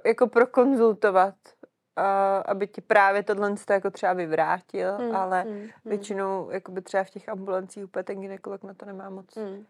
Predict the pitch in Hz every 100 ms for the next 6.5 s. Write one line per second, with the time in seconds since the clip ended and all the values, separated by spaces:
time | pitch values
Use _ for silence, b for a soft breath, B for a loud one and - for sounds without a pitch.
0 | _ 208 185 196 196 185 - 170 170 175
1 | 165 170 175 - 175 175 170 175 175 175
2 | 180 175 175 b b b b - 180 180
3 | 175 165 160 165 170 170 170 170 170 160
4 | 175 170 165 208 202 185 - 175 - 180
5 | 175 - 190 180 190 185 190 185 180 180
6 | 180 196 180 -